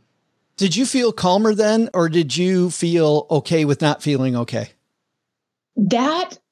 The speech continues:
Speaker 2: time was so life-changing for me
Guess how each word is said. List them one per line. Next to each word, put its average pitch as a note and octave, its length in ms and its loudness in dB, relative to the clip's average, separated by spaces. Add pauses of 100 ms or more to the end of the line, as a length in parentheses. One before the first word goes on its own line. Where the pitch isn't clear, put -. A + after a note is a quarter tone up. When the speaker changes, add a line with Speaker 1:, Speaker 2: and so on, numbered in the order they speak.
(360)
Speaker 2:
time G3 880 -2 (420)
was G3 360 0
so A3+ 220 2
life-changing F#3+ 960 0
for A3 240 0
me A#3 480 2